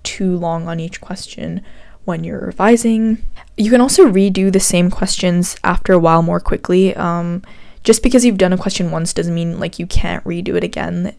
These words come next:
uh, especially if you got it wrong, then trying it again after a while and going through it a bit more quickly, trying to solve it more quickly can be helpful. Uh, next, for resources,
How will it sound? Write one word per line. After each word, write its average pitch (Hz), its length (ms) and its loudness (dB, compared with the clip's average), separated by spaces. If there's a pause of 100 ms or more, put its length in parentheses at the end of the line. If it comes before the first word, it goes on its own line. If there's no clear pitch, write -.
(100)
uh, 180 220 -2
especially - 400 0
if 208 80 2
you 202 80 4
got 175 140 2
it 170 120 -4
wrong, 165 460 -4
then 160 400 -4 (260)
trying 202 280 4
it 190 100 2
again 180 300 2
after 185 240 -2
a 180 60 4
while 175 280 2
and 175 180 -2
going 170 220 -2
through - 220 -4
it - 60 -8
a - 20 -16
bit - 100 -8
more 208 140 -6
quickly, 175 580 -4 (340)
trying 180 260 0
to 180 60 -4
solve 165 300 0
it - 180 -4 (440)
more - 160 -10
quickly - 420 -8
can 208 240 -4
be - 140 -8
helpful. 302 560 -4 (320)
Uh, 226 260 4
next, 220 380 0
for 196 360 2
resources, 240 880 4